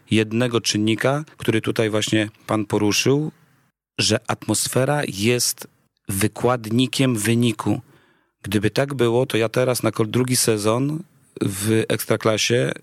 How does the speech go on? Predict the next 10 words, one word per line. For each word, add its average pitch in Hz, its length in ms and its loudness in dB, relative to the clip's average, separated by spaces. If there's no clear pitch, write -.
zamiast 113 420 0
trenera 113 320 2
analityka, 107 640 0
zamiast 110 440 0
nowych 113 480 2
form, 120 300 2
które 110 300 0
będę 107 260 0
chciał 110 200 2
wprowadzić 107 680 0